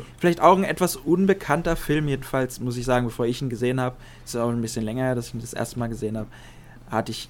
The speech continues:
nichts von ihm gehört. Er ist zweitausendfünfzehn erschienen und es geht so um die Finanzkrise damals, die so zweitausendsieben begonnen hat. Und die erzählt, äh, die wahren Geschichten von mehreren, ich sag jetzt mal, Nutznießern dieser Krise,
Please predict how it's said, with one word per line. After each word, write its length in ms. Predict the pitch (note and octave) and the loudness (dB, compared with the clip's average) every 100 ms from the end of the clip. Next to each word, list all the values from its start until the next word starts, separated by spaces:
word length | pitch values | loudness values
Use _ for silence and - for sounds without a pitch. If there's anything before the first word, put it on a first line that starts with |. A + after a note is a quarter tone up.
| - | -4
nichts 440 | A#2+ C#3+ F#3+ - | 2 2 2 0
von 100 | F3+ | 0
ihm 160 | F3 E3+ | 2 2
gehört. 400 | E3 E3+ G3+ - - - - - - - | 4 4 2 -4 -16 -20 -18 -12 -10 2
Er 600 | A#2+ A#2+ A#2 A2+ A2+ - | 4 6 6 4 2 0
ist 180 | A2+ | -4
zweitausendfünfzehn 600 | - C3 B2+ C#3+ C#3+ - G#2 | -2 -2 0 0 0 -2 -2
erschienen 560 | A#2 - D3+ F3 G#3 - - - - - - - - - | -4 -2 0 2 0 -2 -18 -20 -20 -20 -20 -20 -16 -2
und 80 | C3 | 0
es 120 | C3 | 4
geht 140 | E3 | 4
so 120 | D#3 E3 | 6 4
um 100 | D3+ | 4
die 80 | |
Finanzkrise 720 | C#3 C#3+ B2+ C#3 - B2+ A2 A2 | 2 2 2 0 -2 -4 -2 0
damals, 400 | G2+ G#2 G2+ - | -2 -2 -4 -6
die 80 | |
so 100 | G2+ | -8
zweitausendsieben 560 | G2 - G#2 G2+ A2+ A#2 | -6 -4 -4 -4 -4 -4
begonnen 320 | A2 A#2 C#3 | -2 0 0
hat. 180 | C3 B2+ - - - - - | 0 -2 -8 -18 -18 -18 -4
Und 180 | - B2 | 0 4
die 60 | B2+ | 4
erzählt, 720 | A2+ - C#3 C#3 D3+ D#3 - - | 4 2 4 6 6 2 -4 -2
äh, 420 | B2+ B2 B2 A#2 - | 0 2 2 0 -2
die 440 | A#2 A2+ A2 G#2 - - - F3+ | -2 0 -2 -4 -8 -16 -10 0
wahren 560 | A2+ D3+ F3 E3+ E3 | 6 8 6 4 2
Geschichten 580 | D3 C3+ D#3+ - - C#3 | 2 2 0 0 -4 -6
von 320 | B2+ B2+ B2 A#2 | -2 -2 0 2
mehreren, 540 | B2 B2+ A#2 A#2 A#2 | 2 2 0 -2 -4
ich 100 | B2 | -4
sag 100 | - | -2
jetzt 120 | A#2+ | -2
mal, 120 | C3 A2+ | 0 -2
Nutznießern 1300 | B2+ C3+ F3 - - C#3+ E3 F3+ F#3 C#3 D3 D3+ C3 | 2 4 4 2 0 2 4 6 4 4 2 0 -2
dieser 240 | B2 B2 | -2 -2
Krise, 460 | - C3+ C#3 C3+ | -2 -2 0 0